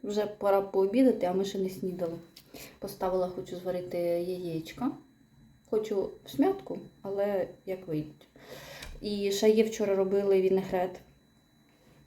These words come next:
Так що зараз пообідаємо, поснідаємо. Сніданок, переходящий в обід. Е, почала вже мити бочки, помила три, ще залишилось п'ять.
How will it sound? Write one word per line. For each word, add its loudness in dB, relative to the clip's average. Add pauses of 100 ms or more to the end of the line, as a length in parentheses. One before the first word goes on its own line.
(560)
Так -20 (160)
що -12
зараз -8
пообідаємо, 2 (220)
поснідаємо. 4 (180)
Сніданок, 10
переходящий 0
в -6
обід. -10 (480)
Е, 2
почала 4
вже 2
мити 2
бочки, 0
помила 0
три, -2 (180)
ще -10
залишилось -8
п'ять. 2